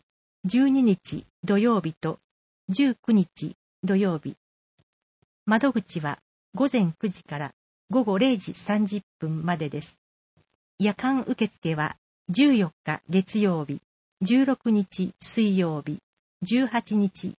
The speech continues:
金曜日、二十一日月曜日です。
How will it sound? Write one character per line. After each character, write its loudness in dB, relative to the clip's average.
金 2
曜 0
日、 -10
二 4
十 0
一 -8
日 -6
月 0
曜 0
日 -8
で -6
す。 -16